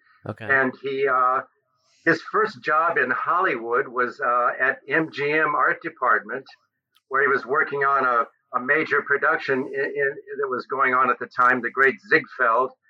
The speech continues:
Speaker 2: which won Best Picture for nineteen thirty-six. And he could have stayed there and had a very successful career as a film art director, but he just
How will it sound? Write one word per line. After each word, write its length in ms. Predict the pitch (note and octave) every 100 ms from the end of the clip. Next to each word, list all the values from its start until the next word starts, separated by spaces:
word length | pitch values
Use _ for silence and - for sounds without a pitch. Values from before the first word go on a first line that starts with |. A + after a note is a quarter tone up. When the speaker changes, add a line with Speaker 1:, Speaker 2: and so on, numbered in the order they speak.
| _ _ _
Speaker 2:
which 200 | B2 -
won 220 | C#3 C3
Best 280 | C3+ C#3 - -
Picture 480 | F3 - C#3+ F#2+ -
for 80 | B2
nineteen 460 | B2+ B2+ - B2+ G#2+
thirty-six. 640 | B2 A#2 - D#3+ C3+ - - - _ _ _ -
And 160 | C#3
he 200 | - G3
could 200 | - A3
have 120 | E3+ -
stayed 400 | - D#3+ F#3+ F#3
there 200 | B2+ C3
and 100 | A#2+
had 140 | C3+
a 160 | B2+ G#2+
very 540 | G#2+ D3+ E3 D#3+ D#3 - _ _ _ _ _ -
successful 640 | - C#3 - D3+ - C#3
career 460 | - C3+ E3+ E3+ D#3+
as 100 | C3
a 80 |
film 360 | A#2 - D#3 D3+
art 280 | C3+ C#3+ E3
director, 540 | A#2+ G#2 G2+ - A#2 A#2+
but 180 | B2 B2 _ _ _ _ _
he 220 | D3+ D3+ - _ _
just 300 | F3+ G3+ G3